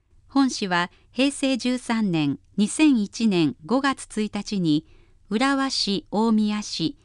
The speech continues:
与野市の三市合併により誕生し、総合振興計画、埼玉夢の街プランを指針として、基本構想に掲げる三つの将来都市像の実現に向けた都市づくりを、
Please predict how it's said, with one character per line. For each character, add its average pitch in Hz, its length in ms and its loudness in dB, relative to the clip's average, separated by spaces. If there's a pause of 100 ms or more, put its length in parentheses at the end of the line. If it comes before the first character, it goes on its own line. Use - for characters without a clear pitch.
(140)
与 220 160 2
野 294 120 6
市 277 180 -2
の 180 320 0
三 269 260 0
市 214 140 -4
合 190 180 -2 (120)
併 233 160 0
に 220 180 2
よ 208 80 -2
り 202 180 -4
誕 196 240 -2
生 190 200 -4
し、 160 340 -4 (840)
総 294 340 2
合 285 180 2
振 277 280 4
興 269 240 -2
計 254 180 -4
画、 180 400 -6 (320)
埼 285 280 2
玉 208 300 -2
夢 214 320 4
の 294 120 6
街 269 300 2
プ 269 140 -2
ラ 240 160 2
ン 196 80 0
を 180 120 -2
指 - 120 -4
針 196 240 0
と 190 120 -6
し - 140 -10
て、 175 240 -4 (460)
基 226 160 0
本 302 260 8
構 294 220 0
想 233 220 0
に 208 140 0
掲 214 280 -4
げ 208 120 -2
る 190 200 -4 (260)
三 208 160 4
つ - 240 6
の 254 160 8
将 262 300 0
来 285 240 0
都 285 100 -2
市 277 160 0
像 233 240 0
の 175 140 0
実 180 280 -8
現 226 120 2
に 214 160 2
向 202 120 0
け 202 140 -6
た 185 300 -4 (100)
都 196 80 -4
市 233 140 -4
づ 240 160 -6
く 214 120 -4
り 190 140 -2
を、 160 220 -4